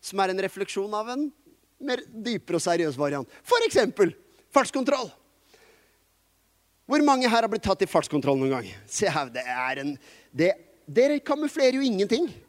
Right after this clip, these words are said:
Dere kan jo være, det er, det var, det var sjokkerende mange, Kjartan. Tema i life-gruppene våren tjue tjueén.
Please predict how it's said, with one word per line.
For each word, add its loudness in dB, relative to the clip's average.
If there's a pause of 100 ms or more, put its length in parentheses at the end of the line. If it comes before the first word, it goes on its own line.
(920)
Dere 6
kan 4
jo 2
være, 2
det 0
er, 2 (4000)
det -6
var, -12
det -8
var -8
sjokkerende -2
mange, -4
Kjartan. -8 (1800)
Tema 4
i 4
life-gruppene 0
våren 0
tjue 0
tjueén. -4